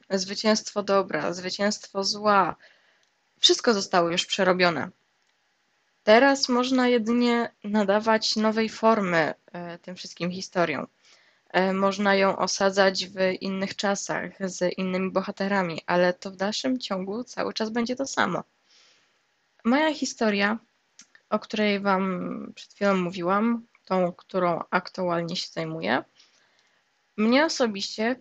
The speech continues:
przypomina opowieści z Narni. Mm, tam w końcu też, e, rodzeństwo trafiło do Narni, do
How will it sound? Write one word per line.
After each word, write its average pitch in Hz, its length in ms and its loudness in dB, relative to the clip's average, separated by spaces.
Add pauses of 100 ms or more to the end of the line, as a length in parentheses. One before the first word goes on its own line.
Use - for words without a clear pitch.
(140)
przypomina 254 580 -2
opowieści 226 520 -4
z 220 80 -6
Narni. 190 500 0 (720)
Mm, 220 280 -2
tam 254 240 2
w 254 60 -8
końcu 254 600 2
też, 240 460 2
e, 185 580 2 (280)
rodzeństwo 202 1000 4
trafiło 190 600 0
do 180 840 2
Narni, 196 640 4 (200)
do 185 600 -2